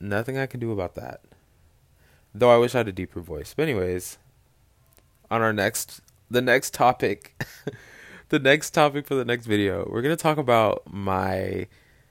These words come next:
the con-, the video content I've watched in the past year. So I guess we will really, I, we'll start this from March of last year all the way to now, just because that's when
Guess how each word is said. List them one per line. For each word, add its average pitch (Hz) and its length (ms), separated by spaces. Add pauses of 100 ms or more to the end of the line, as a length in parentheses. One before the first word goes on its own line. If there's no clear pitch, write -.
(300)
the 101 420
con-, 127 480
the 113 160
video 175 260
content 131 440
I've 95 240
watched 90 460
in 82 100
the 87 100
past - 400
year. 78 380
So 92 680 (800)
I 113 80
guess 113 580 (120)
we 117 240
will 143 160
really, 127 640
I, 123 200
we'll 127 240
start 190 280
this 190 180
from 151 600 (1000)
March 110 540
of 151 120
last 151 300
year 156 160
all 107 160
the 113 60
way 110 120
to 101 120
now, 90 420
just 101 220
because 95 200
that's 92 240
when - 300